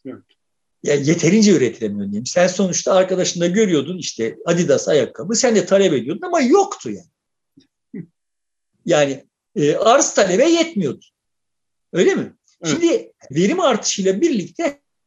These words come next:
Speaker 2: her yerde, her alanda talep arzın gerisinde kaldı. Arz talebi geçti yani ve bu neden yeterince önemsenmiyor, hakikaten anlamakta çok zorlanıyor. Ya bu, bu çok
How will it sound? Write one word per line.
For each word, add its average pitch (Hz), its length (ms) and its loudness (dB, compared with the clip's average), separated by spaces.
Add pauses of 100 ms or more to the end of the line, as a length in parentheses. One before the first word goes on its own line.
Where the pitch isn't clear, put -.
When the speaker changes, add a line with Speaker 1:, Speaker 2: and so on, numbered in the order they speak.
Speaker 2:
her 254 260 0
yerde, 165 360 0
her 196 200 0
alanda 202 580 -2 (540)
talep 359 340 0 (240)
arzın 220 720 0 (320)
gerisinde 277 580 0
kaldı. 240 500 -2 (340)
Arz 226 300 0
talebi 190 360 0
geçti 190 420 -2
yani 185 260 -4
ve 302 200 -2 (360)
bu 277 400 2 (220)
neden 165 500 2 (140)
yeterince 196 600 2
önemsenmiyor, 180 880 -2 (200)
hakikaten 254 440 -2
anlamakta 180 520 0
çok 190 220 -2
zorlanıyor. 170 380 -4
Ya 185 200 0
bu, 240 200 -6 (160)
bu 370 120 0
çok 403 400 0